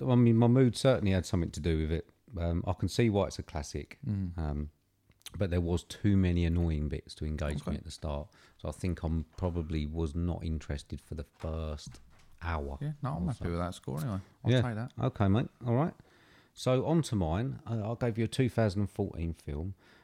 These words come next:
Speaker 1: directed by Chad Stahelski, starring Keanu Reeves, Michael Nyqvist, Alfie Allen, Adrian Palicki, Bridget Monaghan, Dean Winters, Ian McShane, John Leguizamo and Willem Dafoe.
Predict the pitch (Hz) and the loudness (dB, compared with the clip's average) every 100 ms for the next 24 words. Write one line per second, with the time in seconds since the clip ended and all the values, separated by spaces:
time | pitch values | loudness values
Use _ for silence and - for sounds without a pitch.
0 | _ 95 95 - 95 87 90 - - 101 | _ 0 0 0 -2 0 -2 0 2 2
1 | 87 - _ - - - 80 92 82 - | 2 -6 _ -14 -6 -2 2 2 0 -2
2 | 80 92 - - _ _ - - 101 95 | -2 -2 -6 -20 _ _ -18 -6 0 2
3 | 92 90 - 120 104 85 80 90 - 110 | 2 2 4 4 4 4 2 2 0 0
4 | 107 - 90 82 - 92 - - 117 - | 0 0 2 2 0 -4 -4 -2 -2 -2
5 | 82 78 80 82 - 110 101 95 87 - | -2 -2 0 -2 -2 -4 0 2 2 0
6 | 87 78 - 82 - - - _ - 131 | -2 -2 -2 -4 -4 -18 -20 _ 0 2
7 | 117 - 90 82 87 85 82 127 104 85 | 2 0 0 2 2 2 2 4 4 4
8 | 85 85 110 113 90 - - 82 82 78 | 2 -2 0 2 2 0 -2 0 0 0
9 | 117 110 - - _ - 95 90 87 90 | 2 2 0 -12 _ 0 2 2 4 4
10 | 90 90 87 78 85 82 80 73 - 98 | 4 4 4 2 2 4 2 0 -2 0
11 | 101 104 | 2 0